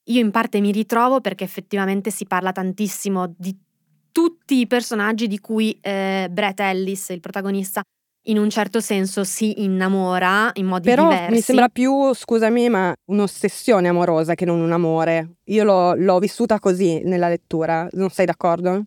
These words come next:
Speaker 1: Sicuramente, resta il fatto che l'amore per ognuno è qualcosa di diverso.
Speaker 2: Certo.
Speaker 1: Magari per Bret
Speaker 2: <laughs>
Speaker 1: Easton Ellis è quella la forma dell'amore. Adesso non mi avventuro a fare altre ipotesi su di lui
Speaker 2: <laughs> No,
Speaker 1: come
Speaker 2: certo.
Speaker 1: persona perché non, non lo conosco.
Speaker 2: Certo.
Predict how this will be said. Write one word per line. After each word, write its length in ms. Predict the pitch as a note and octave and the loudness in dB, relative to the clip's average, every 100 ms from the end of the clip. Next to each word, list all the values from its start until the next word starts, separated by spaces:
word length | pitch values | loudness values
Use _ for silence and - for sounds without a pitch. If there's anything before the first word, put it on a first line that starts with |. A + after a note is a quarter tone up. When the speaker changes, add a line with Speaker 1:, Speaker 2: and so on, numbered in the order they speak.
| _ - | _ -12
Speaker 1:
Sicuramente, 880 | - C4+ C#4+ B3+ G3 G3+ G#3+ C4 D#4 | -4 0 2 2 0 -2 0 0 0
resta 320 | C4 C#4 C4 | 0 -2 0
il 80 | C#4 | -2
fatto 280 | B3 G#3+ A3 | -2 -4 -4
che 120 | G#3 | -4
l'amore 560 | G#3 G3+ G3+ G3+ G3+ G3+ | -2 0 0 0 0 -2
per 140 | F#3+ | -4
ognuno 340 | F#3 F#3 F#3 F#3+ | -6 -4 -4 -6
è 60 | |
qualcosa 380 | F#3+ F3+ F#3+ F#3 | -6 -6 -4 -6
di 120 | F3+ | -6
diverso. 320 | F#3 F3+ F3+ | -6 -6 -4
Speaker 2:
Certo. 160 | - E3+ | 0 2
Speaker 1:
Magari 360 | A3 F#3 C4+ B3 | 2 2 2 2
per 220 | A3 A3 | 0 -2
Bret 320 | - A3 - | 0 0 2
Speaker 2:
<laughs> 0 | |
Speaker 1:
Easton 360 | A#3+ - C4 A#3 | 2 4 2 4
Ellis 580 | G#3 G#3 G#3+ A3+ - | 2 2 0 0 0
è 320 | A3+ G#3 B3+ - | 0 2 0 0
quella 400 | B3+ G#3+ G#3 G#3+ | 2 4 4 2
la 100 | G#3+ | 2
forma 380 | G#3 A3 G#3+ | 2 0 2
dell'amore. 800 | G#3 G3 G3 G3 G3 F#3+ F#3+ G3 | 0 2 2 2 2 2 2 2
Adesso 320 | G3 G#3+ G3+ E3+ | 0 -2 -4 -2
non 200 | G#3+ A3 | 0 2
mi 80 | |
avventuro 600 | A3 G3+ A3 A#3+ A#3 A3+ | 0 2 0 0 0 2
a 80 | A#3 | 2
fare 180 | A#3 G3+ | 2 0
altre 240 | G3+ G3+ | 0 0
ipotesi 480 | G3+ G3 G3 G#3 G3+ | -2 0 0 0 -2
su 120 | A3 | -2
di 100 | G3 | 2
lui 100 | C4+ | 4
Speaker 2:
<laughs> 40 | C4+ | 6
No, 40 | |
Speaker 1:
come 160 | G#3+ G3+ | 4 2
Speaker 2:
certo. 180 | G3 - | 2 0
Speaker 1:
persona 340 | - G#3 G#3 | -2 -2 -2
perché 200 | G#3 G3 | -2 -4
non, 220 | F#3+ G3+ | -2 0
non 160 | B3 A3+ | 0 0
lo 80 | G#3 | 0
conosco. 720 | G3 F#3 F#3+ - - A#3 A3+ B3+ - C#5 F4+ G3 | -2 -2 -4 -6 -6 -6 -6 -6 0 4 4 4
Speaker 2:
Certo. 420 | F#3 G3 - - | 2 2 -2 -10